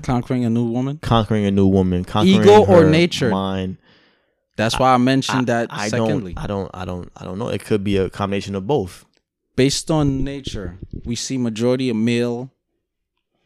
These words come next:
Speaker 1: gender animals doing the same thing that we're talking about.
Speaker 2: Well,
Speaker 1: So
Speaker 2: no,
Speaker 1: that's
Speaker 2: no, no,
Speaker 1: not
Speaker 2: no.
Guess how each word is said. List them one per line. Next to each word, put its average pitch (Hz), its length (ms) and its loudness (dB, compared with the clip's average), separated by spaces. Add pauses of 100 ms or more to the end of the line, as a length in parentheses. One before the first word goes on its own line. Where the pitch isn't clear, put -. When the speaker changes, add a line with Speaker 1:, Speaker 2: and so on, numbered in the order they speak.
(680)
Speaker 1:
gender 123 640 0
animals 139 640 -2 (320)
doing 127 340 2
the 107 100 0
same 113 360 -2
thing 113 280 -4
that 98 160 -4
we're 98 120 -4
talking 104 320 -6
about. 82 240 -8
Speaker 2:
Well, 147 600 -6
Speaker 1:
So 139 400 4
Speaker 2:
no, 104 100 -10
Speaker 1:
that's 131 340 0
Speaker 2:
no, 143 60 0
no, 143 80 2
Speaker 1:
not 139 180 -2
Speaker 2:
no. - 100 -8